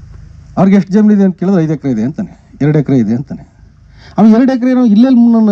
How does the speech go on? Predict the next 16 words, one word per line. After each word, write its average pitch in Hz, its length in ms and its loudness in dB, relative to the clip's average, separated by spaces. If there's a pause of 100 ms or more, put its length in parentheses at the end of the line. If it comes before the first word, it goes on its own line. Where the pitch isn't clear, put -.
(100)
ಐದು 220 160 2
ಲಕ್ಷ 214 140 -4
ಸಂಪಾದನೆ 208 340 -2
ಮಾಡ್ಬೋದಲ್ಲ, 170 360 -2 (720)
ಅಲ್ಲೇ 208 180 2
ಹೋಗ್ಬೇಕು 202 340 -2
ಮೂವತ್ತು 185 200 -2
ಸಾವಿರ 180 100 -4
ರೂಪಾಯಿ 170 160 -8
ಸಂಬಳಕ್ಕೆ. 139 340 -4
ಹಾಗಾಗಿ 180 440 -4
ನಿಮ್ಗೆ 151 200 -2
ಗೊತ್ತಿರೋರಿಗೆ, 151 600 -4
ನಿಮ್ಮ 117 220 -6
ಸಂಬಂಧಿಕರಿಗೆ, 139 580 -4
ಹುಡುಗರಿಗೆ 131 400 -2